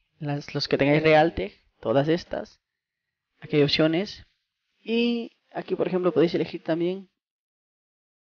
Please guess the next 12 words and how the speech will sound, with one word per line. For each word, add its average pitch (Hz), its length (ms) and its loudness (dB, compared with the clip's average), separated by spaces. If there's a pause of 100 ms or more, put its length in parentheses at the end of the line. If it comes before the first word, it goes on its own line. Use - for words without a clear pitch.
(680)
Universal, 151 520 -4 (120)
el 147 100 -4
Voodoo 151 300 4
H 147 240 4
D 147 120 6
A 147 120 4
que - 100 -8
es 143 140 -6
tan 139 160 -8
querido 139 340 -2
por 135 160 -2
mí. 156 320 -8